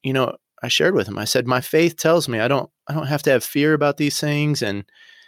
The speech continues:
got back to the hotel room that night, and I just, that, it, there was something going on inside me. I didn't know what it was, and I just said, "Lord, give me more of those moments."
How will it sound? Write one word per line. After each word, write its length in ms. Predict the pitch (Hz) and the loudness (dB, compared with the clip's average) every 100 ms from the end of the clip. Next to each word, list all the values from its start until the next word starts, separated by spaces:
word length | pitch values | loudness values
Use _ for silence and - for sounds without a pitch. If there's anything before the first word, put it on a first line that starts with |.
| _ _ | _ _
got 160 | 175 170 | 0 2
back 160 | 175 | 2
to 80 | 180 | 2
the 80 | 160 | 2
hotel 340 | 160 160 156 | 2 2 2
room 160 | 160 160 | 4 2
that 180 | 151 143 | 0 0
night, 280 | 123 151 | 0 2
and 120 | 156 117 | 0 -2
I 120 | 120 | -4
just, 320 | 123 - - _ _ _ _ - - | -4 -6 -8 _ _ _ _ -20 -12
that, 220 | - 139 - _ 151 _ - | -2 -2 -2 _ -20 _ -8
it, 120 | 156 - | -6 0
there 140 | 151 | 2
was 100 | 147 | 2
something 360 | 208 208 165 135 | 2 2 0 2
going 200 | 147 135 | 2 4
on 180 | 156 | 2
inside 460 | 139 98 139 151 156 | 0 0 0 0 -2
me. 80 | 113 | -4
I 80 | 110 | -2
didn't 220 | 127 127 | -2 -2
know 120 | 120 | -2
what 120 | 120 | -2
it 80 | - | -2
was, 240 | 123 127 | -2 -2
and 80 | 127 | -4
I 80 | 120 | -6
just 160 | 127 - | -6 -6
said, 160 | 127 - | -6 -6
"Lord, 300 | 139 139 143 | 2 2 4
give 120 | 143 | 2
me 100 | 151 | 2
more 220 | 165 131 139 | 4 4 4
of 80 | |
those 220 | 127 123 120 | 4 2 2
moments." 500 | 120 147 - - | 0 0 -4 -10